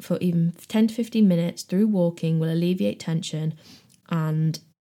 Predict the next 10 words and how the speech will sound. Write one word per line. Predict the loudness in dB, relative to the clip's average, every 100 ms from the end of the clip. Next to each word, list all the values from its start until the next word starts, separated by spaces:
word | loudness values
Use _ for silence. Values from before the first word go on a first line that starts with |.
| _ _ _
it | -4 -2
engages | 0 0 0 0 -2 -4 -6
your | -4
mental | -2 -2 -2 -6 -4
and | -4
physical | -6 -8 -8
well-being. | -6 -6 -2 0 0 -6 -20 -20 -20 -20 -20 _ _ _ _ _
So | 0 4 6 4
a | 2
doctor, | 2 0 0 0 2 2